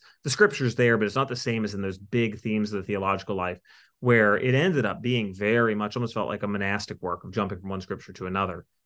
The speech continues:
is how the style, uh, was. It wasn't just that. It wasn't just stitched together scripture, but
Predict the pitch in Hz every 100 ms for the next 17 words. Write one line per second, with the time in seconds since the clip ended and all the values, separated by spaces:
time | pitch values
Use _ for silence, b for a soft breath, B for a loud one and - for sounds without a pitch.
0 | _ 117 117 98 95 - 104 101 95 95
1 | - 110 95 92 92 90 123 143 113 95
2 | 95 - 87 90 110 104 95 - - 104
3 | - - 95 92 - 98 - 92 - B
4 | B B - 113 104